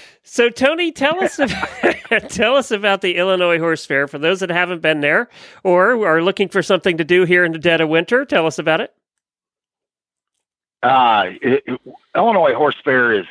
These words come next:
Speaker 2: is thirty years old this year.
Speaker 1: Oh, wow.
Speaker 2: And we're excited. The, it's going to happen on March first through the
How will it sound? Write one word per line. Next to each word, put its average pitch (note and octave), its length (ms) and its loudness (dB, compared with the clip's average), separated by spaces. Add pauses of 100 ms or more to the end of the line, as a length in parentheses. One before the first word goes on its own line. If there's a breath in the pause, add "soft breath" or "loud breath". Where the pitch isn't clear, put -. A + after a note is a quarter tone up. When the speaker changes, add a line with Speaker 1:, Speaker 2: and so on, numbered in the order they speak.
(120)
Speaker 2:
is A#2+ 220 0 (300)
thirty F#3+ 280 2
years E3+ 420 2
old A#2+ 340 2
this G2 260 -4
year. E2+ 300 -14 (260)
Speaker 1:
Oh, D3+ 80 -14
wow. D#3 120 -18
Speaker 2:
And A2 640 0 (100)
we're C3+ 180 2
excited. A2+ 520 0 (300 loud breath)
The, A2+ 420 2 (380)
it's A#2+ 380 -4
going C#3 240 2
to A#2+ 100 2
happen B2 400 0
on G2 120 0
March A#2 420 0 (560)
first D3 400 0 (120)
through B2+ 280 0
the G#2 140 0